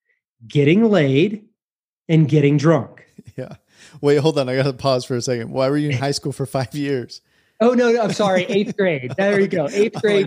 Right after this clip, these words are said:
Speaker 2: I'm like,
Speaker 1: nine, ten, eleven, twelve. That's so
Speaker 2: I'm like, "Dude,
Speaker 1: funny.
Speaker 2: you shouldn't have been the president, man." <laughs>
Speaker 1: <laughs> That's beautiful. No one's asked that question. I don't think I've ever framed it that way.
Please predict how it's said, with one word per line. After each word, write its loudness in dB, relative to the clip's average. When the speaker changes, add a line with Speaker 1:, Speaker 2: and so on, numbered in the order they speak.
Speaker 2:
I'm -2
like, 0
Speaker 1:
nine, -2
ten, 0
eleven, 0
twelve. -2
That's -2
so 2
Speaker 2:
I'm 4
like, -8
"Dude, 0
Speaker 1:
funny. 2
Speaker 2:
you -2
shouldn't -6
have -10
been -8
the -12
president, -8
man." -14
<laughs> -
Speaker 1:
<laughs> -2
That's 0
beautiful. 2
No 4
one's 2
asked 2
that 0
question. 0
I -2
don't 0
think 0
I've -2
ever 0
framed 2
it -2
that -6
way. -4